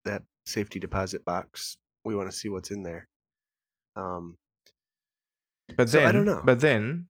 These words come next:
Speaker 2: if I'm a criminal, I can also drive my truck into the vault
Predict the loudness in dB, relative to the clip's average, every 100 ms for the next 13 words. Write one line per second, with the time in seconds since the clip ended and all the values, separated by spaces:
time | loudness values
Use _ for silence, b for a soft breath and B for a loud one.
0 | -2 -2 0 2 2 -2 -4 -8 -6 -2
1 | 0 0 -2 -2 -4 -6 -6 -4 -2 -2
2 | -2 -4 2 2 2 0 -2 -4 0 0
3 | 0 -8 -4 -2 -2 0 0 2 -2